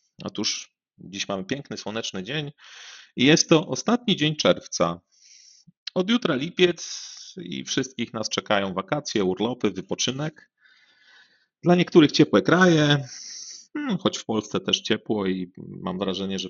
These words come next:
Polska aspiruje również ostatnio do tej kategorii, mm, ciepłego kraju, aczkolwiek ponoć, y, gdzieś tam daleko jest bardziej stała pogoda, u nas w Polsce się troszeczkę zmienia zbyt często dla niektórych. Dla innych jeziora, góry, lasy, innymi słowy, czas relaksu i odpoczynku.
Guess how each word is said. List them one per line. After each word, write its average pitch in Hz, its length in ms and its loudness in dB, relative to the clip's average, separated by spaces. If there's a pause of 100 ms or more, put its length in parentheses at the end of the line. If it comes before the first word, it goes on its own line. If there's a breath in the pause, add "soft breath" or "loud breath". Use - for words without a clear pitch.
Polska 98 320 -6
aspiruje 95 480 -2
również 85 320 -4
ostatnio 87 380 -4
do 85 120 -10
tej - 160 -10
kategorii, 87 680 -4 (260)
mm, 92 480 -6
ciepłego 95 440 -4
kraju, 101 500 -2
aczkolwiek 104 480 -6
ponoć, 98 500 -4
y, 92 200 -4
gdzieś 95 320 -4
tam 101 180 -4
daleko 98 380 0
jest 92 160 -4
bardziej 95 280 -2
stała 101 340 0
pogoda, 87 400 -6
u 87 80 -8
nas 87 200 -6
w - 40 -20
Polsce 85 360 -8
się - 120 -16
troszeczkę - 440 -12
zmienia 82 460 -8
zbyt 82 260 -14
często 78 440 -10
dla 80 160 -14
niektórych. - 520 -14 (840 loud breath)
Dla 110 140 4
innych 247 360 2
jeziora, 139 440 4
góry, 113 260 4
lasy, 101 560 2 (300)
innymi 143 320 -4
słowy, 151 500 2
czas 151 340 -2
relaksu 127 400 2
i 117 40 4
odpoczynku. - 640 -2